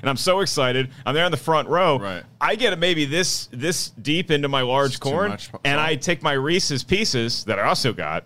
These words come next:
Speaker 2: Yeah.
Speaker 1: I was planning on
Speaker 2: You didn't put
Speaker 1: fattening
Speaker 2: them in
Speaker 1: up
Speaker 2: the
Speaker 1: that night.
Speaker 2: popcorn, did you?
Speaker 1: I dump 'em right in the
Speaker 2: What are you
Speaker 1: popcorn.
Speaker 2: doing? What
Speaker 1: What
Speaker 2: are you
Speaker 1: do you
Speaker 2: doing?
Speaker 1: It,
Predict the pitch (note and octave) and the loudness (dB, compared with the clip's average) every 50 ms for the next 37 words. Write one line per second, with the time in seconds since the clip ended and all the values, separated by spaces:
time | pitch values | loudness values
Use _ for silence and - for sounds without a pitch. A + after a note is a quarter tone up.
0 | - - F#2+ F2+ E2+ F2+ G#2+ C#3+ E3+ D#3+ C3 A#2 - D3 C#3+ C#3 C3 A2+ G#2 A2+ | -10 -18 -16 -14 -12 -4 -2 -2 0 0 -2 -2 0 0 0 2 0 -2 -2 -4
1 | G2+ C3 A#2+ A2+ G#2 - G2+ G2+ F2 - G2 F2+ F2+ F2 F2 - - D#2 D2 C#2+ | -2 0 0 0 0 -2 -4 -6 -4 -2 -4 -2 -2 -2 -4 -6 -8 -14 -14 -8
2 | D2 - D3 E3 C3+ E3 D#3+ C3+ C3+ A#2+ A#2+ B2+ C#3 C3 B2 - C3+ B2 A#2+ A#2+ | -2 -2 -2 0 0 -2 -2 -2 -2 0 0 0 0 0 -2 0 0 0 0 0
3 | C3+ A#2+ A2+ G2+ F#2 C#2+ C2+ C2+ C#2 C2+ - _ _ _ _ _ _ _ _ _ | -2 -6 -8 -8 -8 -12 -16 -18 -18 -20 -20 _ _ _ _ _ _ _ _ _
4 | _ _ _ _ _ _ _ _ _ _ _ _ E3 A3+ E4+ A4+ - - C3 E2 | _ _ _ _ _ _ _ _ _ _ _ _ -8 -6 -4 -4 -4 -4 -8 -8
5 | - - - F#3+ E3+ | -10 -4 -4 -4 -2